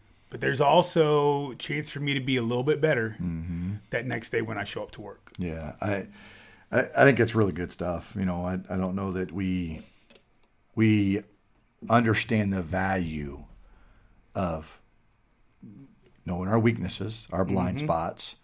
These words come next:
Speaker 2: so we can work on them.
Speaker 1: Yep.
Speaker 2: Our blind spots and our weaknesses will not get any better, any more clearer if we don't work on them.
Speaker 1: That's right.
Speaker 2: They will continue to be that.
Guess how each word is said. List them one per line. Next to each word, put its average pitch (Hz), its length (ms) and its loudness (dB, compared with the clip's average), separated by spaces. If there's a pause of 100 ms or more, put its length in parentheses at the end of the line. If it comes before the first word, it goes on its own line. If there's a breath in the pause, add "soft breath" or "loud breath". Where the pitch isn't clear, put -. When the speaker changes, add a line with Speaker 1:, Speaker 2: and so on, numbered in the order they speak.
(180)
Speaker 2:
so - 160 -2
we 92 120 0
can 95 200 -2
work 98 280 -2
on 73 160 -6
them. - 320 -12 (160)
Speaker 1:
Yep. - 140 -8 (200 soft breath)
Speaker 2:
Our 98 100 0
blind 113 320 4
spots 110 280 4
and 95 100 -2
our 95 60 0
weaknesses 98 480 -6
will 90 80 -2
not 90 220 -4
get 95 120 -4
any 98 180 -2
better, 78 440 -4
any 92 140 -2
more 104 160 -4
clearer 90 520 -4 (440)
if 92 140 -8
we 92 60 -2
don't 85 140 -4
work 80 220 -8
on 55 120 -6
them. - 180 -16
Speaker 1:
That's - 180 -14
right. 110 220 -6
Speaker 2:
They 92 120 0
will 90 120 0
continue 95 480 0
to 82 120 -6
be 82 180 -8
that. - 420 -14